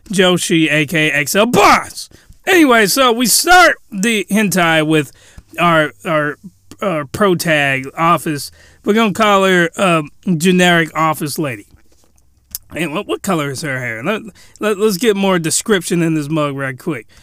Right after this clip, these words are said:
So she's, she's, what is it, brunette? Let me, what is it, brunette, brown hair? Let, let me, let me confirm that information. What color is brunette?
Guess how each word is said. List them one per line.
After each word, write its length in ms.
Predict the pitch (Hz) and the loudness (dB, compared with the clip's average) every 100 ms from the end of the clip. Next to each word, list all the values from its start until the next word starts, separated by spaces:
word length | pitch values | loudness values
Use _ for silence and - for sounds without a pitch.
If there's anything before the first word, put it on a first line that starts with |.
| _ | _
So 160 | - 170 | -10 -8
she's, 400 | 147 220 202 175 | -4 -2 -2 -4
she's, 260 | 208 180 160 | -4 -4 -2
what 180 | 185 | -2
is 100 | 160 | -2
it, 180 | 143 120 | -6 -10
brunette? 440 | 117 180 202 196 196 | -6 -2 0 -2 -2
Let 100 | 349 | -4
me, 120 | 370 _ - - _ | -6 _ -20 -20 _
what 120 | 359 | -10
is 60 | 262 | -8
it, 140 | 147 | -6
brunette, 400 | 131 185 202 190 | -4 -2 -2 -2
brown 420 | 151 160 180 185 180 | -4 -2 -2 -2 -2
hair? 180 | 185 | -4
Let, 140 | 190 214 | -6 -8
let 160 | 247 | -8
me, 140 | 214 175 | -8 -8
let 180 | 170 180 | -8 -8
me 120 | 151 | -8
confirm 520 | 139 127 165 151 139 | -12 -10 -6 -4 -6
that 220 | 135 127 | -8 -8
information. 540 | 127 123 127 123 - - _ - _ - | -10 -14 -14 -14 -16 -20 _ -20 _ -16
What 600 | 170 156 170 185 175 - | -10 -4 -2 -2 -4 -6
color 600 | 180 165 156 160 160 165 170 | -6 -4 -4 -4 -2 -4 -4
is 440 | 160 160 165 156 | -6 -4 -4 -4
brunette? 760 | 139 156 151 156 151 151 147 | -8 -8 -4 -4 -4 -6 -8